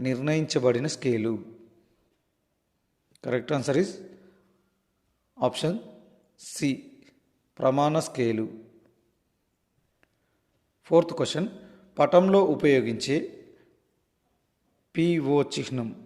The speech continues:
దీన్ని తెలియజేయును. ఆప్షన్స్: ఏ పోలీస్ స్టేషన్, బి రైల్వే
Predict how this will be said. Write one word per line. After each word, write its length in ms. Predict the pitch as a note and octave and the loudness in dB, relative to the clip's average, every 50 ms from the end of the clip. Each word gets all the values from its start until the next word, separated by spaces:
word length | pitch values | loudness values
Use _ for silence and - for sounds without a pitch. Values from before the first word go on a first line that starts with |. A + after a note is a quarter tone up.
| - - _ _ _ _ _ _ _ - | -20 -20 _ _ _ _ _ _ _ -8
దీన్ని 440 | B2 A#2+ C#3 C#3 C3 C3 C#3 D#3+ A3 - - - - - | -2 0 0 0 2 0 -2 -2 -2 -4 -10 -14 -10 -4
తెలియజేయును. 760 | - C#3 B2+ B2 B2 C3 B2+ A2+ A#2 A2+ A2 G#2 G#2+ A#2 A2 F#2+ - - - - - _ _ _ _ _ _ _ _ _ _ _ _ _ - | 0 0 2 2 2 2 2 2 0 0 0 -2 -4 -4 -6 -6 -8 -14 -20 -20 -20 _ _ _ _ _ _ _ _ _ _ _ _ _ -4
ఆప్షన్స్: 460 | A#2 B2 - - - E3+ F#3+ F#3 - - - - - - - - | -4 -4 -4 -4 -4 -4 -4 -4 -6 -10 -12 -16 -20 -14 -6 -2
ఏ 140 | C3 C3+ B2+ - - - - - - | 0 0 0 -2 -4 -10 -12 -6 -2
పోలీస్ 280 | B2 B2+ B2 B2+ - - | 0 0 0 0 0 0
స్టేషన్, 360 | - C#3 - - D#3+ F3+ G#3+ - - - - - - _ _ _ _ _ _ _ - | 0 0 0 0 -2 -4 -6 -8 -14 -20 -20 -20 -20 _ _ _ _ _ _ _ -16
బి 240 | A#2 A2 C3 C#3 B2+ - - - - - - | -8 -4 -2 -2 -2 -4 -8 -14 -14 -8 -4
రైల్వే 300 | B2 B2 A#2+ A#2 B2+ C3 | -2 0 0 0 -2 -2